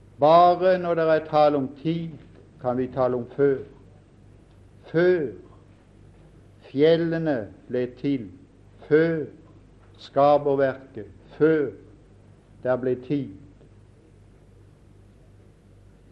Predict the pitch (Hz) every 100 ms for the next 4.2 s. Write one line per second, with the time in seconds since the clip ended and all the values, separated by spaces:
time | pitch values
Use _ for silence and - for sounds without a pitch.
0 | - - _ _ - - - 135 143 143
1 | 139 170 170 - - 170 165 - - -
2 | 123 104 - - - - _ - - -
3 | - - - 123 131 143 143 147 143 113
4 | -